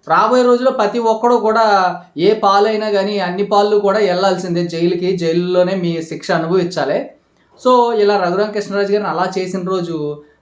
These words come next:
ఆయన కొడతాం, ఆ అరికాల్లో కొడతాం కాదు, కాళ్ళు తీసేయాలి లేదా చంపేయాలి అన్న వాళ్ళని ఈరోజు కొంతమంది కూడా పెట్టుకుని తిరుగుతున్నారు. కొంతమంది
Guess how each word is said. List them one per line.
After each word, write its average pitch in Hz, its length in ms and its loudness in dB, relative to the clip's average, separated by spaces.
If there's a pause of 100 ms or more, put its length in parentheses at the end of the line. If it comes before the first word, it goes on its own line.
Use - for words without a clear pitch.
ఆయన 170 200 -2
కొడతాం, 196 460 0
ఆ 208 160 2
అరికాల్లో 202 420 0
కొడతాం 240 380 -2
కాదు, 208 200 -2
కాళ్ళు 214 320 2
తీసేయాలి 226 360 -2
లేదా 196 300 -2
చంపేయాలి 208 420 2
అన్న 190 300 0
వాళ్ళని 233 320 2
ఈరోజు 196 580 2 (200)
కొంతమంది 214 440 0
కూడా 247 260 0
పెట్టుకుని 220 340 -2
తిరుగుతున్నారు. 208 640 0
కొంతమంది 196 840 0